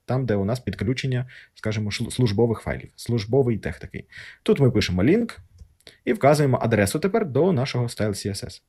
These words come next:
Пишемо C S S. і Styles C S S. Ось так. Зберігаємо, обов'язково треба зберігати.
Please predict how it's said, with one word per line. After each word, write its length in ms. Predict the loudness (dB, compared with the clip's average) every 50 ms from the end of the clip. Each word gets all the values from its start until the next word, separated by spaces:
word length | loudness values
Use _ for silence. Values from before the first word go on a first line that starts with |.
| _
Пишемо 260 | -6 -6 -4 -4 -6 -8
C 180 | -6 -4 -4
S 160 | -2 0 0
S. 220 | 0 0 -2 -4 -10 _ _ -20 -20 -20 -20 -20 -20 _ -20 _ -4
і 80 | -4
Styles 220 | -2 2 2 4 4
C 220 | 2 2 0 -2
S 160 | -2 -2 -4
S. 140 | -8 -10 -6 -2
Ось 160 | -2 -2 -2
так. 240 | -2 -6 -6 -8 -14 -18 _ _ -10
Зберігаємо, 600 | -4 0 2 4 4 4 4 4 2 2 0 0
обов'язково 480 | 0 2 2 2 2 2 2 0 0
треба 180 | 0 0 -2 0
зберігати. 500 | 0 0 0 0 0 -4 -6 -6 -8